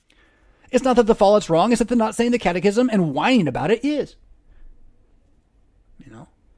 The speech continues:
And how much of this is just me not, what, going through the right rite of passage to be the man that I think I need to be for this hour? Well, a lot of that's me just not standing up and deciding I'm gonna be a man then. Guys.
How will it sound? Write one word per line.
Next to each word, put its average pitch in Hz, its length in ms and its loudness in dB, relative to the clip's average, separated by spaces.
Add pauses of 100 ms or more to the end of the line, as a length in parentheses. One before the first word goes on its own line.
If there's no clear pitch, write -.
(200)
And 147 80 -2
how 175 100 2
much 208 160 2
of 202 80 0
this 214 160 2
is 170 60 -8
just 160 160 -4
me 185 160 -2
not, 196 280 0 (720)
what, 117 240 -16
going 170 240 0
through 185 180 -4
the 147 60 -6
right 175 240 -2
rite 185 200 0
of 180 60 -8
passage 185 420 -2
to 151 80 -4
be 175 180 -4
the 170 80 -4
man 190 300 -4
that 151 100 -4
I 180 140 -4
think 196 200 -4
I 185 60 -2
need 190 120 -2
to 180 60 0
be 190 140 -4
for 190 140 -4
this 175 160 -4
hour? 247 320 0
Well, 156 240 0
a 143 40 -4
lot 165 200 -4
of 165 80 -6
that's 160 160 -6
me 151 100 -2
just 143 160 -8
not 156 140 -8
standing 147 240 -2
up 151 80 -8
and 139 80 -6
deciding 156 240 -8
I'm 170 60 -4
gonna 165 80 -4
be 185 120 -4
a 208 40 -4
man 247 200 -2
then. 110 160 -14 (720)
Guys. 117 380 -14